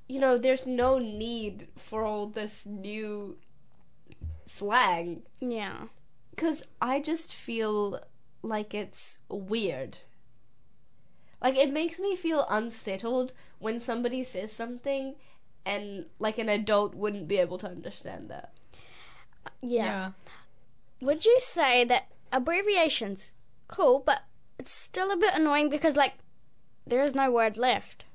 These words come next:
Speaker 2: Like,
Speaker 1: Yeah, it's sort
Speaker 2: it's
Speaker 1: of
Speaker 2: not even a word.
Speaker 1: like, English language itself sucks. But if you're gonna shorten every single word and only say five letters, your sentences are gonna sound horrendous.
Speaker 2: Okay, it's like this, um,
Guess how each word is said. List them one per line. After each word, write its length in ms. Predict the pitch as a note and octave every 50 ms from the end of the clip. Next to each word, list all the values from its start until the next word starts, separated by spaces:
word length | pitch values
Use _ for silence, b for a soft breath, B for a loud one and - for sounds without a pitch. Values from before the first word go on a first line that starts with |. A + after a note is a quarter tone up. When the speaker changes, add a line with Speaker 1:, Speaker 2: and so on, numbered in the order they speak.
| - - - - - - - - - - -
Speaker 2:
Like, 320 | G#3+ - - - - - - - - - -
Speaker 1:
Yeah, 440 | A#3 G#3+ A3+ C#4 C#4 B3 G#3+ G3+ -
it's 240 | - A3+ A#3+ - -
sort 100 | - - A#3
Speaker 2:
it's 60 | D4
Speaker 1:
of 60 | E4
Speaker 2:
not 100 | F4 F#4
even 160 | G#4+ G4+ G#4
a 80 | G4 D#4
word. 520 | C4 B3+ A3+ G#3 A3 A#3+ C4+ E4 F4 G#4 - -
Speaker 1:
like, 200 | - B3+ B3+ - - - -
English 500 | - C4 A#3+ - D#4 D#4+ E4+ - - -
language 480 | A3+ G3+ G#3 A3+ A#3+ A#3 C4 C4+ B3+ A3+
itself 520 | G#3 - - - G#3+ G#3 G#3 A3 A#3+ -
sucks. 760 | - - - - F#3 E3 - - - - - - - - - - - b b b b b b b b b b b b
But 120 | G3+ A3 B3+
if 120 | C4+ C4+
you're 140 | D#4 F#4 F#4
gonna 260 | C#4+ F#4 G4 F4+ E4+
shorten 420 | E4+ - - D4+ D4+ D#4 D#4 C#4+ C4+
every 240 | C4+ C4+ C4 C#4+ C4+
single 300 | - C4+ C4 B3+ A3+ A3
word 220 | G#3+ A#3+ B3 - A#3 G#3+
and 80 | G#3+
only 240 | G#3+ G#3+ A3 A#3 A#3
say 180 | - A#3+ G#3 A3
five 480 | - - - F#3+ G3+ G3 G3+ G#3 G3+
letters, 480 | F#3+ G3+ G#3+ G#3 F#3+ F#3 F#3+ A3 A3 -
your 140 | B3+ C4 C4
sentences 600 | - B3+ B3+ B3+ C#4+ D#4 C#4 D4 - E4 D4 C4+
are 60 | B3 G#3+
gonna 200 | G#3+ A#3 G#3 G#3+
sound 360 | - - G3+ G3 F#3 G3+ G#3
horrendous. 400 | A3 F#3+ F#3 F#3 G3 G3 A#3+ D4+
Speaker 2:
Okay, 120 | D#4 C#4
it's 160 | B3 - -
like 280 | - C4+ C#4+ C#4+ C4+ C4
this, 240 | C#4 C#4 C4 C4 -
um, 460 | C#4+ C4+ C4 B3+ B3+ C4 B3+ C4 B3+